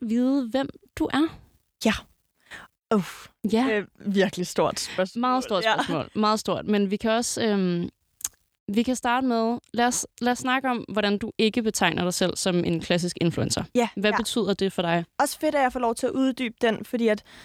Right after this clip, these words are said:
Speaker 2: jeg føler lidt, jeg gør alting sådan ret intuitivt, så det er ikke sådan, at jeg en dag satte mig ned og var sådan, "Nu skal jeg være influencer." Altså, det hele startede bare med, at jeg postede billeder af mit gamle værelse, da jeg stadig boede hos mine forældre, og så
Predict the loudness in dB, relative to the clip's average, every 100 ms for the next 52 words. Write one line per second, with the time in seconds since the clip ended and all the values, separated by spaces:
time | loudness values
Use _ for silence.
0 | -20 -20 _ _ _ 0 0 0 -4 -2
1 | 0 0 0 -2 -2 0 2 2 -2 -4
2 | -4 0 0 2 0 -2 _ 0 2 0
3 | 0 0 0 -2 -2 -2 -2 0 0 2
4 | 0 2 0 0 -2 -2 -2 0 0 2
5 | 0 0 0 2 2 0 -2 0 2 0
6 | 0 -2 0 -2 -4 -8 -6 -4 0 0
7 | 0 0 0 0 0 0 2 0 0 -2
8 | -2 0 -2 0 0 2 2 2 2 0
9 | -2 -20 -14 -4 0 0 2 2 0 0
10 | -2 0 2 0 0 0 0 0 -2 0
11 | 0 0 0 0 0 0 -2